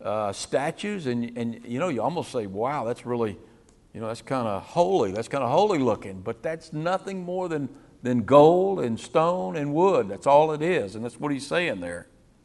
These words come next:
He says, "Woe to him who says, 'Wood, awake, to silent stone, arise.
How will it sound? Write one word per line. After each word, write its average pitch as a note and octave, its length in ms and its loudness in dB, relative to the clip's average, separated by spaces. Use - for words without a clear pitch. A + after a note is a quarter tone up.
He B2 80 -10
says, B2+ 200 0
"Woe D3+ 240 6
to F3 80 0
him C#3 180 0
who A#2 100 -2
says, A#2+ 300 0
'Wood, A#2 360 8
awake, A2 460 0
to G#2+ 100 -6
silent A#2 440 2
stone, A2+ 280 -2
arise. G2+ 680 -2